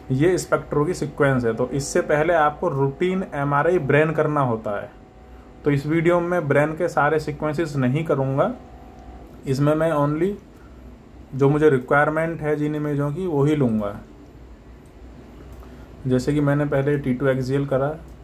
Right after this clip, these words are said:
काफ़ी time से आप ये चीज़ें देखते आ रहे हो, एमआरआई ब्रेन कैसे करते हैं। तो T two Axial का plan कर दिया, उसके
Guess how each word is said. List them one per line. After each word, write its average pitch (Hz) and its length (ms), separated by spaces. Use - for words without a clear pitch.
काफ़ी 123 220
time 127 240
से 135 120
आप 131 160
ये 131 80
चीज़ें 127 340
देखते 127 280
आ 123 120
रहे 120 120
हो, 131 200
एमआरआई 117 340
ब्रेन 120 360
कैसे 120 320
करते 117 300
हैं। 123 220
तो 113 80
T 120 160
two 127 100
Axial 127 240
का 135 60
plan 127 280
कर 135 120
दिया, 143 260
उसके 127 240